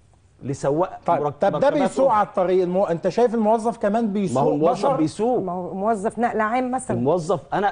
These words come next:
Speaker 1: أنا حضرتك
Speaker 2: آه.
Speaker 1: أصل هي
Speaker 3: موظف
Speaker 1: القصة مش
Speaker 3: مدرسة.
Speaker 1: أنا سواق ك-، ك-، كدرايفر أو
Speaker 2: آه، آه،
Speaker 1: كسائق.
Speaker 2: ب-، بس بيسوق
Speaker 1: لكن
Speaker 2: مصائر بشر يعني.
Speaker 1: مصائر بشر، لكن أنا بقول لحضرتك اللي إحنا بنشوفه في الشغل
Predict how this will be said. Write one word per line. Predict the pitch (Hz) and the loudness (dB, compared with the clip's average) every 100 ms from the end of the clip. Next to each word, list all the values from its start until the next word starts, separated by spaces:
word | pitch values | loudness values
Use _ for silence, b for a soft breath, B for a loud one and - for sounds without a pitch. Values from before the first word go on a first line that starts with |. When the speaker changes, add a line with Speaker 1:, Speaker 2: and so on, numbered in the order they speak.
| 185 | -2
Speaker 1:
أنا | 208 | -4
حضرتك | - 135 190 214 | -4 -4 -4 -2
Speaker 2:
آه. | 160 160 | 2 2
Speaker 1:
أصل | 156 135 | 2 0
هي | 175 | 0
Speaker 3:
موظف | 190 165 | 0 0
Speaker 1:
القصة | 220 202 | -2 0
مش | 220 | 2
Speaker 3:
مدرسة. | 247 262 233 | 2 2 0
Speaker 1:
أنا | 208 | -2
سواق | 185 151 151 196 | -2 -2 0 0
ك-، | - 123 107 - | -2 -8 -8 -8
ك-، | 110 - 107 - - | -10 -10 -16 -18 -10
كدرايفر | 113 117 147 131 113 107 | -6 -2 0 0 -2 0
أو | |
Speaker 2:
آه، | 196 214 | 2 4
آه، | |
Speaker 1:
كسائق. | 202 165 160 151 | 4 2 0 0
Speaker 2:
ب-، | 170 175 | -2 0
بس | 196 208 | -2 -2
بيسوق | 202 277 | 0 2
Speaker 1:
لكن | 277 | 2
Speaker 2:
مصائر | 254 277 277 | 2 2 2
بشر | 247 254 240 185 139 | 4 2 0 -2 -2
يعني. | 131 117 110 | -4 -4 -8
Speaker 1:
مصائر | 101 98 156 123 | -12 -10 -10 -10
بشر، | 104 110 - 87 | -10 -12 -12 -14
لكن | 101 101 110 - | -14 -12 -12 -6
أنا | 151 | -6
بقول | 113 - 156 143 | -4 -4 -4 -4
لحضرتك | 110 117 120 127 104 - | -6 -6 -4 -4 -6 -4
اللي | 113 135 | 0 0
إحنا | 180 160 156 | 0 -2 0
بنشوفه | 151 151 160 170 175 | 0 -2 -2 -2 -2
في | - | -6
الشغل | 143 - 131 | -10 -2 -2